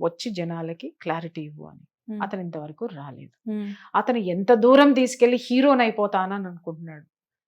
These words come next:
Speaker 1: చంద్రబాబు నాయుడు గారు ఓ మాట అన్నారు కదా, అక్కడ దాకా వెళ్ళక ముందు వరకు మాత్రమే ఎవరైనా
Speaker 2: Hmm.
Speaker 1: వెళ్ళి చూడండి ఎన్ని సమస్యలు మీ చేతికి వస్తాయో.
Speaker 2: Hmm.
Speaker 1: ఒక్కసారి ఎఫ్ఐఆర్ ఫైల్ అయిందా,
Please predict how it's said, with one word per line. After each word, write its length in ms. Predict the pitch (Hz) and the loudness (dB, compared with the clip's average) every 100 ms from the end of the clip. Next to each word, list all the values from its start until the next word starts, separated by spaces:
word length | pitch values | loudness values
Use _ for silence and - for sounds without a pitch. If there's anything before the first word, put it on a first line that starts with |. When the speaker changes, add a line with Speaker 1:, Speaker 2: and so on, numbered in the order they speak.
| _ _ _ _ _ _ - 208 | _ _ _ _ _ _ -6 -4
Speaker 1:
చంద్రబాబు 300 | 208 214 208 | 0 0 2
నాయుడు 220 | 208 196 | -2 -2
గారు 160 | 196 | -2
ఓ 80 | 196 | -2
మాట 220 | 190 196 | -2 -4
అన్నారు 300 | 196 202 196 | -4 -6 -8
కదా, 280 | 190 190 247 359 _ _ 196 | -10 -10 -12 -12 _ _ -12
అక్కడ 340 | - - 202 | -10 -2 0
దాకా 360 | 190 196 233 - | 2 2 0 0
వెళ్ళక 360 | 185 196 214 220 | 0 2 2 0
ముందు 420 | 170 175 220 247 | -2 2 4 6
వరకు 300 | 240 233 226 | 4 2 -2
మాత్రమే 540 | 208 196 196 185 165 _ _ _ _ - | -6 -8 -10 -12 -12 _ _ _ _ -8
ఎవరైనా 400 | 156 160 156 143 _ _ - | -4 -4 -4 -8 _ _ -10
Speaker 2:
Hmm. 180 | 202 190 190 _ | -8 -8 -12 _
Speaker 1:
వెళ్ళి 380 | 185 208 233 240 - | -4 0 0 0 -2
చూడండి 460 | 226 233 208 160 160 _ _ _ _ - | -2 -2 -4 -8 -16 _ _ _ _ -6
ఎన్ని 360 | 190 190 208 208 | -2 2 2 2
సమస్యలు 680 | 208 214 208 226 - 233 | 0 0 2 2 4 4
మీ 160 | 220 202 202 | 4 -2 -6
చేతికి 240 | 185 180 | -8 -10
వస్తాయో. 380 | 170 - 165 151 _ _ 208 | -14 -14 -18 -18 _ _ -10
Speaker 2:
Hmm. 200 | 202 196 190 _ | -8 -8 -10 _
Speaker 1:
ఒక్కసారి 760 | 190 190 - 254 254 254 247 247 | -4 -4 6 6 8 10 12 12
ఎఫ్ఐఆర్ 520 | 233 214 226 214 208 | 8 6 4 6 4
ఫైల్ 320 | 208 196 196 196 | 4 0 2 0
అయిందా, 560 | 180 170 165 165 151 | 0 -4 -4 -6 -6